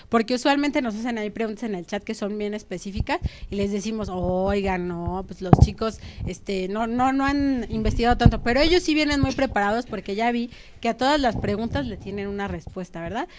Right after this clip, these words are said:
Vamos a empezar con la última, que es de la que me acuerdo, <laughs> que decía que las impresoras Fodini pueden imprimir alimentos, que además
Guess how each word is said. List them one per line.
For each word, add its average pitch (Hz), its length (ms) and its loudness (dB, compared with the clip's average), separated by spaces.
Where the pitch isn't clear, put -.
Vamos 330 320 4
a - 40 4
empezar 233 340 0
con 269 180 6
la 220 100 2
última, 254 360 0
que 196 80 -2
es 185 40 -2
de 196 100 2
la 185 100 0
que 170 100 -8
me 165 80 -10
acuerdo, 190 340 -6
<laughs> 240 120 -2
que 220 100 -2
decía 254 320 -2
que 269 140 4
las 254 180 4
impresoras 294 500 2
Fodini 269 520 2
pueden 269 320 8
imprimir 226 420 0
alimentos, 220 840 0
que 202 100 -6
además 220 400 -4